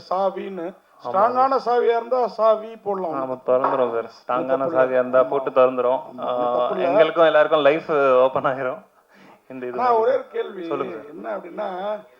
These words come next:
Speaker 1: சாவு வீட்டுல அதுவும் சொந்தக்காரங்க செத்துருக்காங்க, அந்த ரெண்டு லேடிஸும் அந்த டெத்தை பார்த்துட்டு சிரிக்கிறது லாஜிக்கா, அது ஏன் அந்த டைட்டிலை மாத்தின மாதிரி அந்த சீனையும் கொஞ்சம் மாத்திருக்கலாமே?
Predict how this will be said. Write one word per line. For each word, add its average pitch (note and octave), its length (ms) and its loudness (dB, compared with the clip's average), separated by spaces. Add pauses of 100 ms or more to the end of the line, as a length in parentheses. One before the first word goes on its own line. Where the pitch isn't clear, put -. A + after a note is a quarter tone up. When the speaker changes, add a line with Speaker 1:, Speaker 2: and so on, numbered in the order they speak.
Speaker 1:
சாவு C#4 580 0
வீட்டுல B3 160 -14
அதுவும் A#3+ 260 -6
சொந்தக்காரங்க A3+ 640 -4
செத்துருக்காங்க, G#3 320 -8
அந்த G#3+ 140 -4
ரெண்டு F#3+ 200 -8
லேடிஸும் A3 480 -6
அந்த G3+ 160 -6
டெத்தை F#3+ 320 -12 (100)
பார்த்துட்டு G3+ 460 -4 (220)
சிரிக்கிறது G3+ 460 -10
லாஜிக்கா, G#3+ 540 -4
அது F3+ 320 0
ஏன் G#3+ 300 -2 (200)
அந்த D3 160 -12
டைட்டிலை A3 320 -4
மாத்தின A#3 220 0
மாதிரி A#3 260 -2
அந்த G#3+ 140 -4
சீனையும் A3 500 -6
கொஞ்சம் F3 60 -4
மாத்திருக்கலாமே? C#3+ 580 -6